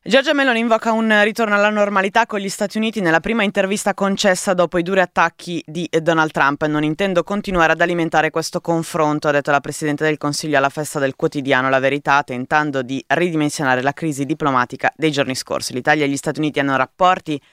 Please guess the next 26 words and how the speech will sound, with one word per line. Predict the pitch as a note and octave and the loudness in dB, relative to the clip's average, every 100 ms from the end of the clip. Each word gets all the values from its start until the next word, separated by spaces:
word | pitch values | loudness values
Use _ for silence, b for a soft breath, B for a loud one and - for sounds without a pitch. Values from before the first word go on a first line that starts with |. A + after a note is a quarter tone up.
| b b b | b b b
che | - | 0
non | G3+ A#3 A#3+ G#3+ | 2 2 2 2
iniziano | F#3+ F#3 B3 - - D3 | 2 2 0 0 0 0
e | |
finiscono | C#3+ F3 E3+ - E3 | 0 0 0 0 0
in | D#3+ | 2
base | D#3+ D#3+ | 2 0
a | |
chi | D#3+ E3+ | -4 -4
governa", | G3 F#3+ F#3+ | 2 2 2
ha | D#3 | -2
detto | D3 F#3 | -4 -4
Meloni, | F#3+ E3 D#3 D#3+ B2 b b - | -2 0 0 -2 -6 b b 0
ma | E3+ | 2
ha | |
anche | C#3+ E3+ | 2 -2
escluso | - - C3+ C#3 | -8 -8 -8 -6
che | F3+ | -6
ci | G3+ | -4
saranno | F3+ C3+ C3 C#3+ | 0 0 0 -2
contraccolpi. | - G#3 F#3+ E3+ - - D#2 F#2 B2+ | -2 -2 0 -2 -2 -8 -8 -6 -6
Nel | B2+ | -2
corso | E3 D#3+ D#3 | -2 0 -2
del | D3+ | -2
suo | F3 | -2
intervento | F3+ E3+ E3+ F3 D3 | -2 0 0 0 -2